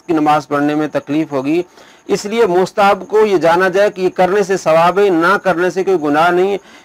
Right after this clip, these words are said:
اس کا تعلق قربانی سے نہیں ہے کہ آپ نے قربانی دینی ہے تو آپ نے کچھ نہیں کھانا جب تک آپ نے قربانی نہیں کرنی۔ کیا پتہ آپ نے دوسرے دن قربانی کرنی ہو، تو کیا پتہ آپ نے تیسرے دن قربانی کرنی ہے، تو کیا تیسرے دن تک آپ بھوکے رہیں گے؟ ہرگز نہیں۔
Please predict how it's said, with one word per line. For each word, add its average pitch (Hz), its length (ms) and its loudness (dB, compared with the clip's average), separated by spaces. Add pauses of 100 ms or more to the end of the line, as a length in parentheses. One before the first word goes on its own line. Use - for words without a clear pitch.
(100)
اس 190 200 0
کا 208 180 2
تعلق 185 400 2
قربانی 185 440 2
سے 175 240 0
نہیں 180 140 2
ہے 117 100 -8 (600)
کہ 165 120 -4
آپ 180 280 2
نے 202 120 0
قربانی 190 500 2
دینی 190 420 2
ہے 415 60 0
تو 196 140 0
آپ 165 260 2
نے 185 160 0
کچھ 185 200 -2
نہیں 208 140 0
کھانا 185 260 0
جب 165 160 -2
تک 175 180 -4
آپ 165 180 0
نے 170 160 -2
قربانی 156 400 0
نہیں 170 160 2
کرنی۔ 165 320 0
کیا 175 200 2
پتہ 190 200 -2
آپ 180 180 2
نے 180 120 0
دوسرے 170 280 -2
دن 180 200 0
قربانی 165 360 0
کرنی 156 320 -2
ہو، 156 120 -8 (400)
تو 175 100 2
کیا 175 240 2
پتہ 202 220 0
آپ 196 200 2
نے 202 100 2
تیسرے 202 280 -2
دن 202 200 0
قربانی 180 380 2
کرنی 170 280 2
ہے، 185 40 2
تو 185 120 -2
کیا 185 180 2
تیسرے 190 360 -2
دن 202 180 -6
تک 202 180 -2
آپ 175 260 2
بھوکے 170 560 0
رہیں 214 220 2
گے؟ 196 120 -2 (220)
ہرگز 139 340 -2
نہیں۔ 147 260 -2